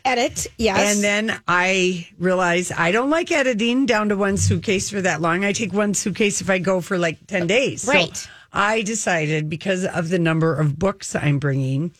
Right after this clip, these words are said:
Speaker 1: Yes.
Speaker 2: And I just
Speaker 1: The
Speaker 2: decided
Speaker 1: technology equipment you have to bring.
Speaker 2: Well, that's carry-on.
Speaker 1: Oh,
Speaker 2: We,
Speaker 1: okay.
Speaker 2: we, we're not gonna check that. Um, then I, that would really be bad.
Speaker 1: Right.
Speaker 2: I, I'm bringing two suitcases,
Speaker 1: That's
Speaker 2: Julia.
Speaker 1: not bad.
Speaker 2: Yeah.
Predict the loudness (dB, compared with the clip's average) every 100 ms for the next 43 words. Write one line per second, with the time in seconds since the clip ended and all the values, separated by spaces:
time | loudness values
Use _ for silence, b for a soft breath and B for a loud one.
0 | _ -4 -2 0 -4 -8 -8 -2 0 2
1 | 0 -2 -4 -12 _ b _ _ _ _
2 | _ 0 0 0 2 2 2 2 2 2
3 | 2 0 0 0 -2 -4 -4 -4 -4 -10
4 | -10 -10 -2 0 2 2 0 -2 0 2
5 | 2 0 -2 -4 0 0 2 0 2 2
6 | 2 2 0 0 0 -2 -2 -2 -2 -2
7 | -2 0 0 0 0 0 2 0 -4 -2
8 | -2 -2 -2 -2 -2 -2 0 0 -4 -8
9 | B B B _ -2 0 0 0 2 2
10 | 0 -2 0 0 -2 -8 -10 -10 -10 -6
11 | -4 -2 -2 0 0 0 0 -2 -6 -4
12 | -6 -6